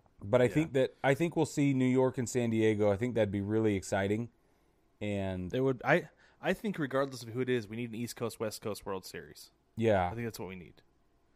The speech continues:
Speaker 1: Yep, I
Speaker 2: But
Speaker 1: agree. That would be, that would be really great.
Speaker 2: Oh,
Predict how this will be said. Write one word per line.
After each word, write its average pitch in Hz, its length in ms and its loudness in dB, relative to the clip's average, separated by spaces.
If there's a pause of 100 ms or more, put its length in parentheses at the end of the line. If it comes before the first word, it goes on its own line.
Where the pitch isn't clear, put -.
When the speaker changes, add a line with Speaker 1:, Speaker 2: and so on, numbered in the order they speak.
(560)
Speaker 1:
Yep, 92 320 -4 (340)
I 101 140 0
Speaker 2:
But 92 60 0
Speaker 1:
agree. 90 320 -4
That 98 260 2
would 92 140 -2
be, 90 400 -4 (1200)
that 107 100 -2
would 101 100 0
be 95 160 -4 (320)
really 98 260 0
great. 90 400 -6 (1040)
Speaker 2:
Oh, 135 180 2